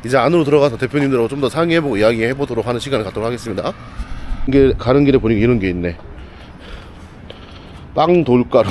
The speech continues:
마을 랜드입니다, 랜드.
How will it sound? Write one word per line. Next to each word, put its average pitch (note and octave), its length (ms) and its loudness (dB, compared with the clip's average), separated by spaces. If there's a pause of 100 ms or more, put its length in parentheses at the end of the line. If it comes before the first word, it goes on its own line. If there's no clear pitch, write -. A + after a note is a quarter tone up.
(120)
마을 F#2+ 320 2 (1300)
랜드입니다, B2+ 560 6
랜드. G#2+ 500 4